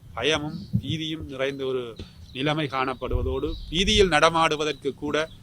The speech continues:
பிரச்சனையாயிருக்கிறது. அண்மையிலே நடைபெற்ற, ஆ, பரந்தன், ஆ, பூனேரி பிரதேசத்திலே நடைபெற்ற வழிப்பறி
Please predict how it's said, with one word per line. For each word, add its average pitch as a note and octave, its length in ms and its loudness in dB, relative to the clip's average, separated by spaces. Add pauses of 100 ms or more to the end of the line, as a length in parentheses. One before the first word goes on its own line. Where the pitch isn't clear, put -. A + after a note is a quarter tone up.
(160)
பிரச்சனையாயிருக்கிறது. C3 840 0
அண்மையிலே C#3 500 -2
நடைபெற்ற, C#3 640 -2 (500)
ஆ, A#2 1040 -4 (260)
பரந்தன், D3 480 -2 (460)
ஆ, B2 160 -10
பூனேரி D3+ 340 2
பிரதேசத்திலே C#3 640 0
நடைபெற்ற C3 680 -2
வழிப்பறி D3+ 580 0